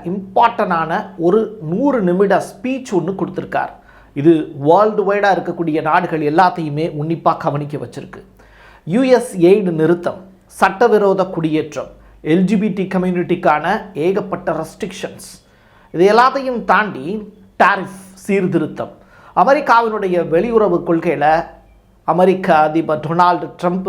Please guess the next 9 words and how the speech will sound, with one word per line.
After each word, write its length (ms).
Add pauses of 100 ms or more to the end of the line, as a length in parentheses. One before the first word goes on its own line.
செய்திருக்கக்கூடிய 840
மாற்றம் 520 (220)
எந்தெந்த 460
நாடுகளுக்கு 880
ஆபத்தாக 680
மாறியிருக்கு, 760 (300)
அதுல 280
இந்தியாவும் 640
இருக்கா 440